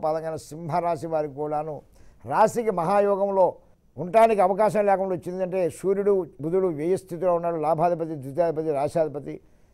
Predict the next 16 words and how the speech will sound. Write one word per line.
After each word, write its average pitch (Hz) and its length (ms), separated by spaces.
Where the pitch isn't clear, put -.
తప్పనిసరిగా 208 840
కూడా 185 260
మీరు 180 220
చపాతీలు 170 540
చేసి 202 260
దాని 170 200
మీద 175 160
తేనె 165 220
రాసి 202 260
సూర్యుడి 175 260
ముందు 165 260
చూపించి, 170 460
ఎవరైనా 220 260
కుష్టి, 196 280
కుంటి, 190 280
గుడ్డి, 180 280